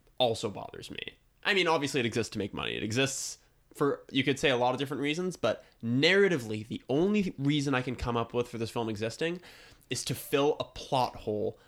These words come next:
that bothered Star Wars fans, which seems like a bad reason to make a multiple hundred million dollar movie. What I'm referring to is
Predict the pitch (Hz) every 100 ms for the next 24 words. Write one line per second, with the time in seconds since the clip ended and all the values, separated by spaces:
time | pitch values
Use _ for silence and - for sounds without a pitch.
0 | _ - - - - 117 120 117 113 104
1 | - 107 101 87 65 - 55 50 50 -
2 | - - - _ - - - 117 - -
3 | 208 208 226 147 - 156 160 160 139 131
4 | 131 113 113 113 - - 113 110 110 113
5 | 101 104 113 117 120 113 113 - 113 104
6 | 107 107 101 101 90 76 69 58 - 131
7 | 117 101 - 233 240 185 131 110 101 107
8 | - _ _ - 120 117 104